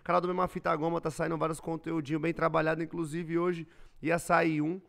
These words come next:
porém eu não revisei o vídeo ainda, não reeditei. Mas amanhã, meio-dia, tá no ar esse conteúdo aí também.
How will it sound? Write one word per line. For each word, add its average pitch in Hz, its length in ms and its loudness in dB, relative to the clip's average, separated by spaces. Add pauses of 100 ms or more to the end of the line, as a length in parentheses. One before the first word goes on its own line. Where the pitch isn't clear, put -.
(280)
porém 156 260 -6
eu 165 80 -6
não 165 120 -6
revisei 156 400 -8
o 156 60 -8
vídeo 139 240 -8
ainda, 156 200 -4
não 156 320 -6
reeditei. 156 680 -8 (320)
Mas 131 140 -12
amanhã, 160 340 -4
meio-dia, 156 480 -2
tá 151 140 -4
no 151 160 -6
ar 139 140 -6
esse - 180 -20
conteúdo 143 540 -10
aí 139 80 -4
também. 143 420 -4